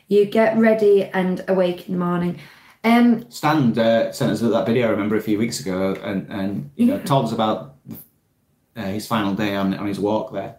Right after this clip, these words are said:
Speaker 2: um, from the Cheyenne to the village.
Speaker 1: I, for a long time, I just thought Cheyenne was our resort.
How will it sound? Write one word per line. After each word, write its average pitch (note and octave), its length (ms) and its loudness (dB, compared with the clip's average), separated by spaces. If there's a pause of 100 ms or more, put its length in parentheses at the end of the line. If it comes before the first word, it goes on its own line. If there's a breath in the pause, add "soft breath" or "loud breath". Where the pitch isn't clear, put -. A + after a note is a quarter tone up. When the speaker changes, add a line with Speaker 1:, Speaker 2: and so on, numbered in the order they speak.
Speaker 2:
um, G2+ 380 -6
from G#2 300 -8
the G2 60 -8
Cheyenne G2+ 440 -6
to - 140 -16
the F#2+ 140 -12 (180)
village. G#2+ 360 -10 (1300)
Speaker 1:
I, D4+ 840 4 (420)
for C#4+ 200 2
a C4+ 120 2
long D4+ 280 4
time, E3 720 -4 (180)
I G#3+ 200 4
just A3 220 -6
thought G3+ 260 2
Cheyenne F3+ 420 2
was F3+ 180 2
our F3 180 2
resort. E3+ 560 0